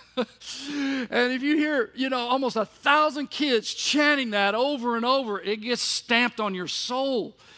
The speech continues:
And, and that's who we all need to see, that's how we need to see ourselves.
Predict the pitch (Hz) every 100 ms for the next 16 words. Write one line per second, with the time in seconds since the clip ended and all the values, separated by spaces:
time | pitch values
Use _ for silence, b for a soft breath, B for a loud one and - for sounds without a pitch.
0 | B B B - 262 277 294 311 - 381
1 | 359 330 311 349 349 330 339 302 - 330
2 | 330 294 330 339 320 311 302 311 294 -
3 | 349 403 254 160 - - -